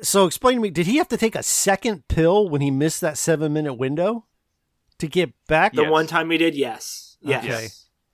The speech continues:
Speaker 1: Like, the, the rules to me are not clearly established.
Speaker 2: They're weird.
Speaker 1: And I, I, I'm kinda okay if you leave them vague. That way people can't poke holes in it. But it's somewhere in between with this,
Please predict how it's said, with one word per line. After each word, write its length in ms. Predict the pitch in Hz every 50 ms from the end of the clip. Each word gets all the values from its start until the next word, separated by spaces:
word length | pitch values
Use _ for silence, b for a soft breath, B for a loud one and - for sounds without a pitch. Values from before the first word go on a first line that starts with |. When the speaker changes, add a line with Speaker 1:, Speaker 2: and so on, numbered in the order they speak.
| _ _ _ _ -
Speaker 1:
Like, 220 | 151 156 156 127
the, 280 | 160 160 143 131 131 -
the 120 | - 147 151
rules 320 | 160 226 330 349 320 - -
to 80 | 220 208
me 120 | 196 175
are 80 | 160 147
not 360 | 147 160 170 175 170 175 - _ _ _ _ _ _ _ _ _ _ _ _
clearly 480 | - - - 151 160 170 190 202 208 226
established. 640 | 226 - - 208 196 214 214 233 240 - - 139 139
Speaker 2:
They're 180 | 170 160 151
weird. 320 | 143 147 156 147 131 117 202
Speaker 1:
And 100 | 196 214
I, 140 | 240 247 -
I, 180 | 196 226 247 - - - -
I'm 140 | 202 208
kinda 300 | - - 285 359 381 302 226
okay 540 | 208 180 151 - - 190 190 208 226 233 214
if 200 | 190 175 147 151
you 120 | 175 165
leave 300 | 147 165 185 190 175 160
them 180 | 175 160 143 123
vague. 360 | 110 135 151 160 170 151 139
That 200 | 143 151 143 170
way 180 | 151 151 151 143
people 320 | - - 175 165 165 156
can't 260 | - - 175 175 143
poke 240 | - 165 165 151 -
holes 280 | - 160 151 175 165 170
in 100 | 196 202
it. 160 | 226 220 b b b b b b b b -
But 140 | 180 185
it's 160 | 190 185 - -
somewhere 460 | - - - 269 330 349 320 262 240 226
in 100 | 208 175
between 600 | 156 160 - - - - 175 233 269 247 196 156
with 200 | 135 117 - -
this, 380 | 139 117 110 110 - - -